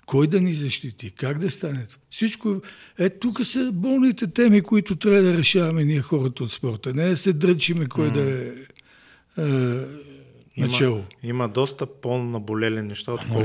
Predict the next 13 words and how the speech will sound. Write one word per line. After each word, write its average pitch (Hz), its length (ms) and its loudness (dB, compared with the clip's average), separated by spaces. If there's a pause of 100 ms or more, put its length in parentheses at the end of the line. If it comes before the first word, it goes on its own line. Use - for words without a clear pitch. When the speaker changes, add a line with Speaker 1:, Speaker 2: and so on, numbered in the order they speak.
Speaker 1:
разбира-, 156 260 -6
Speaker 2:
кой 107 160 -4
да 104 140 -10
Speaker 1:
и 127 120 -2
които 113 400 -6
ще - 200 -6
отворят 127 580 -6
вратите 135 440 -2
за 120 200 0
нови 123 500 2
хора 143 380 2
в 113 200 -8
спорта. - 480 -14